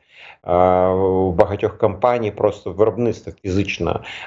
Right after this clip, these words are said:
воно базується на тому, що, е, все це задіяно на програмні продукти. От якщо все це, а, е, м, вже не буде оновлюватись, і все це буде фактично, а, не зможе функціонувати,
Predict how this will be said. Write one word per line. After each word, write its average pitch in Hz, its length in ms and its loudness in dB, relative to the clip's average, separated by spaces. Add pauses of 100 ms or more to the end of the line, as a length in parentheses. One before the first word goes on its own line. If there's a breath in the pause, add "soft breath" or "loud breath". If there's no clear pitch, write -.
воно 95 220 4
базується 104 520 0
на 92 120 2
тому, 101 260 0
що, 85 640 0
е, 87 360 2
все - 160 2
це - 180 -2
задіяно 92 540 0
на 95 140 2
програмні 92 440 0
продукти. 92 420 0
От 87 140 2
якщо 98 380 2 (340 loud breath)
все 123 280 0
це, 101 460 -2 (460)
а, 87 500 -4
е, 50 340 0 (140)
м, 95 180 -2 (180)
вже 98 360 2
не 110 100 2
буде 107 240 0
оновлюватись, 113 840 -2
і - 60 -12
все 113 200 0
це 101 160 -4
буде 92 600 2
фактично, 92 440 -2 (300)
а, 90 460 4
не 98 140 4
зможе 95 300 2
функціонувати, 101 760 0